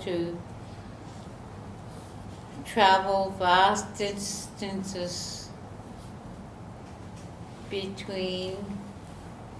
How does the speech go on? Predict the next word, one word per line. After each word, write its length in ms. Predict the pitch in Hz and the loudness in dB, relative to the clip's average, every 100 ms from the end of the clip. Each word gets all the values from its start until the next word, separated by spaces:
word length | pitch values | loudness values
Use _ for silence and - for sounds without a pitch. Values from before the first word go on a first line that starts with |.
| - - - - - - - - - - - - - - - - - - - - - - - - - - - - - - - - - - - - - - - | -12 -12 -12 -12 -14 -12 -12 -12 -12 -12 -12 -12 -12 -12 -12 -12 -12 -12 -12 -12 -10 -10 -10 -10 -10 -12 -12 -12 -10 -10 -12 -10 -10 -10 -10 -10 -12 -10 -10
twenty 480 | - 220 202 202 | -2 0 2 0